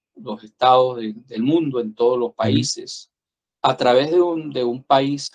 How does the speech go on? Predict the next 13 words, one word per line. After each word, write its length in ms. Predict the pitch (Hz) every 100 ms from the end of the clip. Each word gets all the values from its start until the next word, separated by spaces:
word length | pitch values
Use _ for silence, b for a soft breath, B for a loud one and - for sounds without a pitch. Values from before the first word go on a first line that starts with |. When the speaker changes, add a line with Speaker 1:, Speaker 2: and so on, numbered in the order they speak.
| -
Speaker 1:
como, 360 | 120 113 110
e-, 240 | 110 120 -
como, 360 | 110 107 110
como 260 | 107 107 113
Brasil, 480 | 107 107 - 143 135
que 180 | 107 107 _ _ _ _ _ _
tiene 480 | - 120 120 127 123
tantísimas 1000 | - 110 110 147 143 - 135 117 107 104 -
representaciones 800 | - 113 117 110 107 113 127 131
diplomáticas 640 | 135 139 135 135 - 113 139
en 60 | 143
el 80 | 156
mundo, 380 | 143 113 135